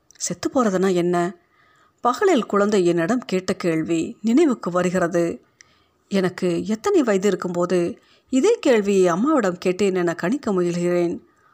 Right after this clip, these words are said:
ஐந்து அல்லது ஆறு. குழப்பமாக இருக்கிறது. தாழ்வாரத்தில் கிடந்த கட்டிலில் அம்மாவின் மடி மீது தலை வைத்து படுத்துக்கொண்டு, ஓட்டு சரிவிலிருந்து வழிந்து முற்றத்தில் கொட்டி கொண்டிருக்கிற மழை நீரிலிருந்து எழும்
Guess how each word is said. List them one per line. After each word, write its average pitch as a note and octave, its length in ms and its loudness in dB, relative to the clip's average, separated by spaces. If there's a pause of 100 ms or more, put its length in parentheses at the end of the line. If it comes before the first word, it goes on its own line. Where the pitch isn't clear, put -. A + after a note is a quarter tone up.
(120)
ஐந்து G#3 480 0
அல்லது F3+ 320 0
ஆறு. F#3 380 -2 (480)
குழப்பமாக F#3 640 -2
இருக்கிறது. E3+ 640 -4 (680)
தாழ்வாரத்தில் C#4 720 0
கிடந்த F3 320 -2
கட்டிலில் F3 580 -2 (100)
அம்மாவின் C4+ 600 0
மடி F#3 260 0
மீது F3+ 260 0
தலை F#3 280 -2
வைத்து G3 300 -4
படுத்துக்கொண்டு, F3 880 -4 (380)
ஓட்டு F#4 440 0
சரிவிலிருந்து G3+ 560 0
வழிந்து F3 460 0
முற்றத்தில் F#3+ 540 -4
கொட்டி E3+ 280 -4
கொண்டிருக்கிற E3+ 560 -4
மழை D#3+ 300 0
நீரிலிருந்து F3+ 600 0
எழும் D#3+ 400 -4